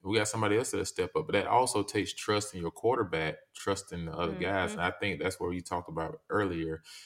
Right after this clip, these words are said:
Speaker 1: is Bo this offseason developing trust with other guys other than just Seth Williams, where he feel comfortable enough to throw them the ball. Even if it's, even if it's a Hail Mary type, he can let it go. But we have to find a way to average two plays per quarter where we're taking shots downfield.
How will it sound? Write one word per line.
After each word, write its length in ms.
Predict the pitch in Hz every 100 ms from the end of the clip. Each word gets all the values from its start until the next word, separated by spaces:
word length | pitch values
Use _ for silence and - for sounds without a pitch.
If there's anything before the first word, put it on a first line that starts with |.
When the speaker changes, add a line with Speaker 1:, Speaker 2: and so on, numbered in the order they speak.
| -
Speaker 1:
is 180 | 87 78
Bo 320 | 76 98 104
this 220 | 90 80
offseason 600 | - 92 92 90 80 80
developing 540 | 76 78 90 85 76 76
trust 600 | - 98 85 - - -
with 160 | 87 -
other 240 | 87 90 80
guys 400 | 82 160 78 156
other 180 | 160 80
than 200 | 156 156
just 300 | 151 156 -
Seth 180 | 160 156
Williams, 440 | - 85 80 73
where 120 | 73
he 120 | 82 87
feel 280 | - 82
comfortable 440 | 156 - 85 76 73
enough 200 | - -
to 60 | -
throw 160 | 85 82
them 140 | 80
the 80 | 78
ball. 420 | 76 76 71 71 - - - -
Even 200 | 113 110
if 120 | 101
it's, 160 | 87 - -
even 240 | 117 117
if 160 | 92 95
it's 220 | 110 98
a 140 | 80
Hail 220 | 80 85 80
Mary 300 | 78 78 76
type, 300 | - 78 -
he 100 | 160
can 160 | - 76
let 120 | 76
it 120 | -
go. 260 | - - -
But 220 | - -
we 160 | 107 107
have 300 | 101 117 -
to 100 | 90
find 360 | - 92 90 82
a 60 |
way 400 | 78 82 80 78 - - -
to 160 | 80 -
average 400 | 90 80 71 -
two 240 | - 127 127
plays 480 | - 113 104 98 92
per 260 | - - 87
quarter 460 | - 101 90 80
where 240 | 71 78 78
we're 140 | 80
taking 340 | - 80 - -
shots 360 | - 76 - -
downfield. 480 | - - - -